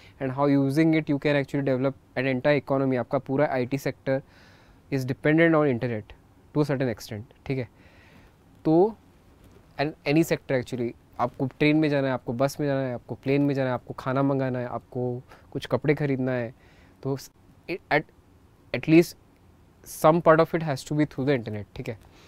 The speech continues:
तो आप उसको यूज़ करो। तो you can use our platform, एमवाइब है, एमवाइब में आपको ऐसे लाइव क्लासेस भी मिलेंगे, हमारा YouTube प्लेटफॉर्म YouTube पे भी आपको मिलता है, फिर हमारा एमवाइब डॉट कॉम है। तो आप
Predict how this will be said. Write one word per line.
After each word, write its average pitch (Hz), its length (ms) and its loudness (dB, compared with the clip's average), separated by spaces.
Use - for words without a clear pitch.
तो 147 60 -4
आप 139 80 -2
उसको 139 240 0
यूज़ 151 280 4
करो। 160 300 0
तो 147 60 2
you 139 140 0
can 147 220 2
use 147 160 -2
our 143 220 2
platform, 156 420 -2
एमवाइब 127 380 0
है, 135 200 -8
एमवाइब 139 300 2
में 139 120 0
आपको 143 640 -2
ऐसे 131 240 -2
लाइव 131 320 4
क्लासेस 135 320 -4
भी 139 80 -2
मिलेंगे, 131 300 -2
हमारा 131 260 -2
YouTube 127 360 -2
प्लेटफॉर्म 139 420 -2
YouTube 135 280 -2
पे 143 160 0
भी 143 100 2
आपको 143 240 0
मिलता 143 300 0
है, 151 140 2
फिर 139 120 -4
हमारा 139 360 2
एमवाइब 135 420 2
डॉट 131 220 -2
कॉम 151 220 2
है। 151 160 0
तो 160 100 4
आप 147 240 8